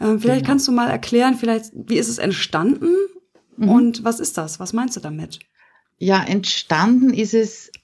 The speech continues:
Speaker 2: eigentlich aus dem Bedarf heraus, den ich gesehen hab bei den Homeworkern, speziell bei den Leuten, die bei mir in der, in der Facebook-Gruppe sind.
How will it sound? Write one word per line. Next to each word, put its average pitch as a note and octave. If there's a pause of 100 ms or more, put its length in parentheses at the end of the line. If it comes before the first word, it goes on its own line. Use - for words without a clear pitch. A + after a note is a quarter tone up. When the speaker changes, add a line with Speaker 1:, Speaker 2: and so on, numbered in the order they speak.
(140)
Speaker 2:
eigentlich G3+
aus F3+
dem F3+
Bedarf F3+
heraus, F#3+
den F#3+
ich F3+
gesehen E3+
hab D3
bei D3+
den F3+
Homeworkern, F3
speziell F3+
bei F3+
den F3+
Leuten, E3
die G3
bei G3+
mir G3+
in F#3
der, F3+
in F3+
der E3+
Facebook-Gruppe D3+
sind. B2+